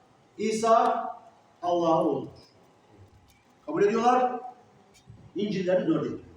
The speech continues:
Matta, Markus, Luka, Yuhanna. Ve bu fikrin karşısında olan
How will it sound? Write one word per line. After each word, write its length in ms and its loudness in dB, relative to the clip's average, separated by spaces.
Matta, 300 -2
Markus, 340 -6
Luka, 160 -6
Yuhanna. 400 -4
Ve 460 0
bu 60 -4
fikrin 360 -2
karşısında 480 -2
olan 400 0